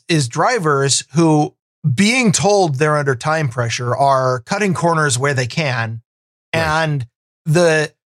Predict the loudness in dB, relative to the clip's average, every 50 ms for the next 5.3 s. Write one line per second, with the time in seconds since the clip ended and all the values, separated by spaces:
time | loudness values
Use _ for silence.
0 | _ _ -2 0 0 2 2 2 4 4 2 0 0 -2 0 2 2 2 2 0
1 | 0 0 -2 -2 -2 -2 0 0 2 2 2 0 0 -2 -2 0 0 0 -2 0
2 | -2 -2 0 2 2 0 2 2 0 0 2 0 0 0 0 0 0 2 0 0
3 | 0 -2 -4 -4 -4 -4 -2 -2 -2 -2 -2 -2 0 0 2 4 4 2 2 0
4 | -2 _ -2 0 0 2 2 2 2 2 0 -2 0 -2 -2 0 2 0 2 2
5 | 0 0 -2 -4 -6 -8